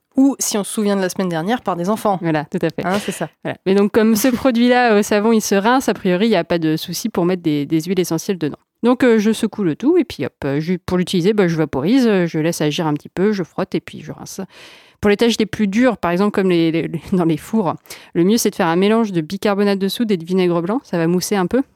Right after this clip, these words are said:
Speaker 2: et puis on laisse poser et, euh, ça enlève après, euh, nickel. Sinon pour un nettoyage plus rapide, euh, sans rinçage,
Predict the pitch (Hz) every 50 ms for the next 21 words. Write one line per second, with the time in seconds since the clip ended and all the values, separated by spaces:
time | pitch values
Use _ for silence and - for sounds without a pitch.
0 | - - - - 180 175 202 208 - - 208 196 185 208 240 262 - _ 175 160
1 | 160 160 151 151 160 - 170 165 180 196 185 170 - - 190 175 165 160 160 165
2 | - - - - _ _ _ _ _ _ _ _ _ _ _ _ _ - - _
3 | _ - 233 240 240 214 220 185 185 180 190 202 202 - 233 240 240 240 - -
4 | 208 214 208 196 208 214 - - 240 226 202 190 175 175 175 180 180 - - 214
5 | 214 202 214 208 - - 226 214 214 -